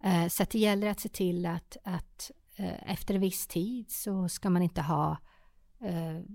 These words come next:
ja, blått ljus, så att säga, det som skärmar har då, som mobiltelefoner,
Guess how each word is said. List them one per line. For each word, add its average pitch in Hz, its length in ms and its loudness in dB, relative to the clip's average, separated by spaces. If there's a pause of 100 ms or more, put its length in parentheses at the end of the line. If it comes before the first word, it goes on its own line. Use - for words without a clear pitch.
(440)
ja, 175 300 0
blått - 640 8
ljus, 180 640 -2
så 175 80 -6
att 165 120 -8
säga, 170 260 -8
det 170 160 -6
som - 180 -2
skärmar 185 840 0
har 165 360 -4
då, 165 180 -6
som 185 140 -2
mobiltelefoner, 170 1160 -4